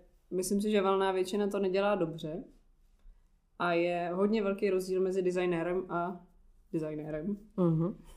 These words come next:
Speaker 1: Co se třeba těch karet týče, tak ten, eh, možná jako je, důvod jejich úspěchu je ten, že mají jiný výtvarný přístup,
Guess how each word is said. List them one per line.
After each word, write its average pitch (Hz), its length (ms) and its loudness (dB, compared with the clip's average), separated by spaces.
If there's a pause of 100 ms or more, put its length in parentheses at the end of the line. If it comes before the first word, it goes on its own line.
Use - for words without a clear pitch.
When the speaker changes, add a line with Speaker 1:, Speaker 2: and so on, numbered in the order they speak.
(680)
Speaker 1:
Co 214 140 2
se 226 120 4
třeba 226 260 2
těch 226 200 2
karet 214 300 4
týče, 208 240 -2
tak 208 220 0
ten, 208 580 2 (120)
eh, 185 40 -8 (320)
možná 208 340 4
jako 202 200 2
je, 196 200 2
důvod 196 500 0
jejich 202 300 2
úspěchu 202 480 0
je 196 100 0
ten, 196 200 0
že 202 120 0 (260)
mají 196 360 2
jiný 196 420 2
výtvarný 196 500 2
přístup, 175 500 -6